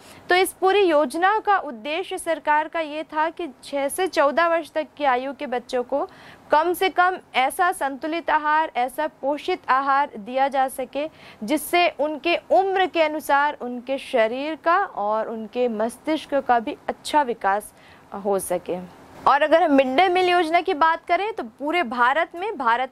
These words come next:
के सभी राज्यों में ये योजना, अ, सभी स्कूलों में अभी भी उपलब्ध है। अ, तो ये हमने बात की उन योजनाओं की जो खाद्य सुरक्षा के उद्देश्यों को पूरा करने के लिए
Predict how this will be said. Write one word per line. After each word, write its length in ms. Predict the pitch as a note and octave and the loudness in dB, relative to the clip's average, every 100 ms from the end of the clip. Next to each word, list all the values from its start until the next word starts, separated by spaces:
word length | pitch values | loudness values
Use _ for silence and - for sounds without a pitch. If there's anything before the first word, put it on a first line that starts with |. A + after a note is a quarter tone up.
| - | -8
के 80 | D4 | -6
सभी 380 | C4 A#3+ F4+ | -4 0 0
राज्यों 380 | E4+ C#4 A#3+ A3 | 2 2 0 0
में 140 | C#4 C#4+ | 2 2
ये 320 | C#4 C#4 C4+ | 2 2 2
योजना, 580 | A#3+ A#3+ B3+ A3+ D4 D#4+ G4 | 0 2 2 2 2 2 2
अ, 380 | A#3+ A3+ A3 A3 - | 2 2 2 -2 -4
सभी 540 | A3+ A3+ C4+ C4 G#4 | -8 2 2 4 2
स्कूलों 400 | D#4 - C4 A#3+ | 0 -6 -4 -2
में 240 | A#3+ D4 F#4 | 0 0 0
अभी 340 | - G#3 C#4+ | 0 0 -2
भी 180 | A#3+ D4+ | -4 -6
उपलब्ध 560 | - A3+ G3 E3+ - G3 | -6 -8 -2 -4 -4 -8
है। 180 | E3+ F#3 - - | -8 -10 -18 -2
अ, 200 | - B3 | 2 2
तो 340 | C#4 G4+ A4 | 2 4 4
ये 320 | G#4+ C4 D#4+ A4 | 4 4 4 4
हमने 340 | G#4+ G#4 G#4 | 4 2 2
बात 360 | D#4 D#4 F4+ - | 4 2 0 -2
की 140 | F#4+ | -2
उन 260 | - F4 D4+ | 0 -2 2
योजनाओं 640 | D4+ C4 C#4 C#4+ E4+ G#4 | 2 2 2 2 2 0
की 420 | F4 E4+ F4+ F4 | -2 -4 -4 -4
जो 180 | B3 D#4+ | -6 -6
खाद्य 500 | - D4 C#4 D4+ F#4 | -2 0 0 0 -6
सुरक्षा 520 | F4+ F4+ F4+ - F4 | -4 -4 -4 -2 -2
के 180 | F4 F4 | -2 -4
उद्देश्यों 560 | D#4+ A3 C4+ D4 F4 F4 | -4 -2 -2 -2 -4 -4
को 120 | F4 | -4
पूरा 440 | - D4+ E4+ F#4 | -2 0 2 2
करने 400 | F4+ D#4 C4+ D4 | 0 -2 -2 -6
के 140 | C4 D4 | -4 -4
लिए 340 | C#4 C#4+ D4+ | 0 0 0